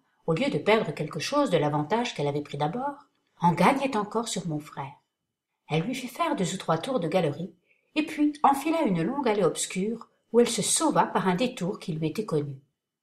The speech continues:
Bakbarah, qui la suivait toujours, l'ayant perdue de vue dans l'allée, fut obligé de courir moins vite à cause de l'obscurité. Il aperçut enfin une lumière vers laquelle, ayant repris sa course, il sortit par une porte qui fut fermée sur lui aussitôt.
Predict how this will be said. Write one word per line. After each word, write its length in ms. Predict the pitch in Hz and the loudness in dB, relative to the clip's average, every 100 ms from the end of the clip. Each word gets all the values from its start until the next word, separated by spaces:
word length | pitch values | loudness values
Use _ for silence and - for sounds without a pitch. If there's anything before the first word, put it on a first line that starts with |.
| _ _ _ _ _ - | _ _ _ _ _ -2
Bakbarah, 540 | 151 143 180 240 277 - _ _ - | -2 0 -2 -2 -4 -8 _ _ -10
qui 100 | 147 | -6
la 100 | 139 | -6
suivait 360 | - 135 143 | -8 -8 -8
toujours, 460 | 147 240 302 311 302 - _ _ _ _ | -6 -4 -2 -4 -6 -18 _ _ _ _
l'ayant 320 | 208 294 320 | 2 4 4
perdue 300 | - 208 208 | 2 2 2
de 80 | 214 | 0
vue 140 | 170 196 | 0 0
dans 140 | 151 | 0
l'allée, 380 | 151 170 247 - _ _ _ - | 0 0 -2 -4 _ _ _ -12
fut 220 | 285 294 | -8 -4
obligé 340 | 339 285 320 | -2 -2 -2
de 80 | 302 | -2
courir 340 | 226 220 262 220 | 0 2 2 2
moins 180 | 175 | 0
vite 220 | 165 254 190 | 0 -2 -4
à 60 | |
cause 280 | - 214 190 | 0 0 2
de 80 | 151 | 0
l'obscurité. 720 | 156 - - 160 156 - 143 _ _ _ _ _ _ _ _ _ - | 0 -4 -4 -4 -6 -10 -20 _ _ _ _ _ _ _ _ _ -4
Il 100 | 147 | -2
aperçut 420 | 147 151 - - | -2 -4 -6 -2
enfin 260 | 147 - 220 | -2 0 -2
une 180 | 185 | 0
lumière 460 | 147 160 151 151 202 | 0 0 0 0 -2
vers 160 | 156 151 | -2 -2
laquelle, 280 | 196 294 | 0 2
ayant 200 | 285 170 | 2 2
repris 240 | 160 160 196 | 0 -4 -6
sa 140 | - | -8
course, 560 | - 254 247 - - _ _ _ _ | -8 -10 -12 -14 -16 _ _ _ _
il 140 | 214 190 | -4 -2
sortit 380 | - 269 - | -4 -6 -6
par 180 | 330 180 | -6 -4
une 200 | 165 160 | -4 -4
porte 360 | - 196 - 165 | -4 -4 -6 -12
qui 120 | 185 | -8
fut 120 | 294 | -6
fermée 300 | 294 180 202 | -2 0 0
sur 240 | 240 170 151 | -2 -2 -2
lui 240 | 165 185 - - | -2 -6 -8 -2
aussitôt. 480 | 226 - - - | 0 0 -8 -14